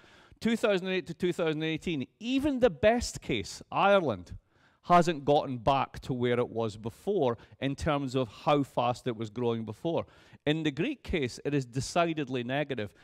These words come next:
and also with Italy. And Italy is actually the really dangerous one from the point of view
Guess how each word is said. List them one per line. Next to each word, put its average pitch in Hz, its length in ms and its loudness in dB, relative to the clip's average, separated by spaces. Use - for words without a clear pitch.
and 143 140 -2
also 139 420 -2
with 117 300 -4
Italy. 107 480 -6
And 120 160 -8
Italy 190 300 2
is 170 100 -2
actually 147 320 0
the 123 160 0
really 147 400 -2
dangerous 120 500 -4
one 110 220 -6
from 113 140 -10
the 107 80 -6
point 117 260 -6
of 101 100 -10
view 107 200 -6